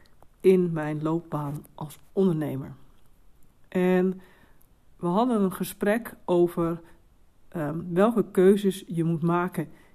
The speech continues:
in je aanbod. En degene die ik sprak, die was heel erg aan het twijfelen. Moet ik nou meer echt naar de meer wetenschappelijke uitleg, de theoretische uitleg?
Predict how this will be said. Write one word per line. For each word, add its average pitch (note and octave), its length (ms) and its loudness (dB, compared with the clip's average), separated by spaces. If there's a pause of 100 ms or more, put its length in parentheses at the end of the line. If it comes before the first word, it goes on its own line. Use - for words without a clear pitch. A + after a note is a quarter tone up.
(160)
in F#3 120 6
je E3+ 100 2
aanbod. D#3 640 -4
En F#3 120 0
degene A#3 360 -2
die F3+ 120 2
ik E3+ 100 -2
sprak, A3 400 -2
die F3 100 0
was E3+ 180 -4
heel F3+ 160 2
erg E3+ 240 -2
aan D#3 100 -6
het - 120 -10
twijfelen. F#3+ 560 0 (360)
Moet F3+ 180 0
ik F3 100 -6
nou E3 200 -2
meer E3+ 440 0 (320)
echt E3 220 -8
naar D3+ 180 -4
de D3 220 -8
meer E3+ 260 -4
wetenschappelijke G3+ 800 -2
uitleg, F3 580 0
de - 100 -20
theoretische F3+ 560 0
uitleg? F3 600 -2